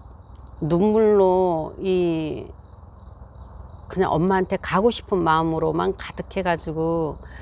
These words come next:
살아가는 그럴 때에,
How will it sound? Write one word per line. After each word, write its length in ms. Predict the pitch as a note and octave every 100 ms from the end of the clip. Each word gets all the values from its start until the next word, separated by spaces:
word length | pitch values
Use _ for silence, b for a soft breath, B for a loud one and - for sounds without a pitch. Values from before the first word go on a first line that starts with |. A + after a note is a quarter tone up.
| B B B B
살아가는 1080 | - - B3 A#3 G3 E3 E3+ F3 F3 C#3+ - - - - -
그럴 360 | F#3+ G3 G3+
때에, 880 | G3 F#3 E3 D3+ D3+ D3+ D#3+ D#3